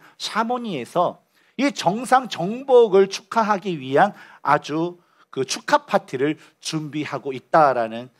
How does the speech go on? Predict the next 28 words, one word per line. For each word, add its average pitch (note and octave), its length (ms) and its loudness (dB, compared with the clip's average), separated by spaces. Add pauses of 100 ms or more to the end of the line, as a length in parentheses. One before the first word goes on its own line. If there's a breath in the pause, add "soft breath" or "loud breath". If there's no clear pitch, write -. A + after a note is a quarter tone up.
(140)
그런 A#2 220 -8
소식을 A2 420 -8
듣게 G#2 380 -12
되었습니다. - 680 -18 (880)
그래서 C4+ 160 2
이, C4+ 220 0 (160)
이 B3 160 -4
소식을 C4 360 -4
듣는 F3 220 -2
순간 D3 600 0
이 D#3+ 180 -2
젊은 D3+ 320 0
등산가는요, B2 880 -6
아주 B2+ 280 -8
영웅심에 G3+ 600 -4
빠지게 - 400 -20
되었어요. - 400 -20 (160)
"어, D#3+ 380 -4
나를 D#3+ 440 0
위해서 D#3 460 -8 (200 loud breath)
그 C#4 260 -10
축제 - 580 -8
잔치를 G3 800 2 (200 loud breath)
준비하는구나." D#3+ 840 -10 (720)
그러면서 D#3 400 -4
그 - 120 -6
마음 G#3 680 0
가운데 B2 720 -2